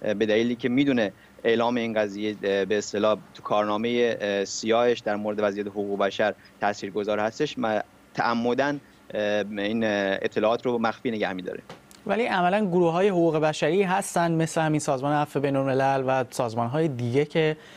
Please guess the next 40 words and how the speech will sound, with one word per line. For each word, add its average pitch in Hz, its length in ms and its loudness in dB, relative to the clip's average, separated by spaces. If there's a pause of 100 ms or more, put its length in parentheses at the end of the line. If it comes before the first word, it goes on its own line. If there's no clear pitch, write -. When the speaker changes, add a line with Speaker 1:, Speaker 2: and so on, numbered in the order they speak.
(300)
Speaker 2:
ام، 120 540 0
این 160 160 -4
کار 175 200 0
رو 190 80 2
انجام 175 320 2
می‌دن. 120 300 -2 (1300)
Speaker 1:
دقیقاً، 135 400 2
اه، 107 300 0
تفاوتی 151 500 -4
که 180 140 -4
الان 147 240 2
به 151 80 -4
نظر 135 280 -2
من، 139 240 -2
اه، 113 220 0
در 107 220 -2
طول 135 180 -8
چند 117 260 -4
سال 131 200 -2
گذشته 120 520 -2 (220)
به 117 80 0
وجود 113 220 -2
اومد 110 180 2
نسبت 117 260 0
به 117 200 2 (320)
دو 117 80 0
سه - 140 -2
دهه 117 300 2
گذشته 110 420 -2
که 110 200 0 (340)
همچین 110 220 -2
اتفاقایی 110 380 -2
در 113 100 2
ایران 104 240 0
می‌افتاد 107 360 -4
و 107 40 2
می‌تونستن 120 520 0
با 107 100 2
توجه 104 420 0
به 107 220 2